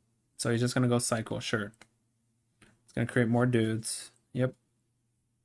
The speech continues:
We need another, like, board wipe effect. He's gonna grab Loris, okay. Can't attack, 'cause I just eat one of his guys.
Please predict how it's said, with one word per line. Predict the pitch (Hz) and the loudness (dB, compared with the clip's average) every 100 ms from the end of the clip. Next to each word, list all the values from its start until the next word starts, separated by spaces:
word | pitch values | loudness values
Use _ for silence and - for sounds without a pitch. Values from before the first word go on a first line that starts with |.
| _ _ _ _ _ _ _ _ _ _ | _ _ _ _ _ _ _ _ _ _
We | 127 | 4
need | 127 160 | 6 6
another, | 147 127 127 131 127 123 123 120 | 6 6 8 8 10 10 10 8
like, | 117 113 - | 4 0 2
board | 117 120 | 4 6
wipe | 113 110 | 4 0
effect. | 107 110 110 110 113 | -4 -2 0 0 -2
He's | 117 | -2
gonna | 113 | 0
grab | 117 117 | 2 2
Loris, | 113 110 107 113 - | 2 -2 0 -2 -4
okay. | 123 113 113 117 160 - _ _ _ _ _ _ _ _ _ _ _ _ _ _ _ _ _ _ _ _ _ - | -6 -4 -2 -2 -2 -4 _ _ _ _ _ _ _ _ _ _ _ _ _ _ _ _ _ _ _ _ _ 0
Can't | 208 - | 2 2
attack, | 120 - 123 113 120 | 0 2 2 2 0
'cause | 120 | 0
I | |
just | 123 131 - | 0 -2 0
eat | 135 120 | -2 0
one | 113 | -2
of | 110 | -2
his | 110 | -2
guys. | 107 107 101 120 - - | 0 0 0 -2 -4 -8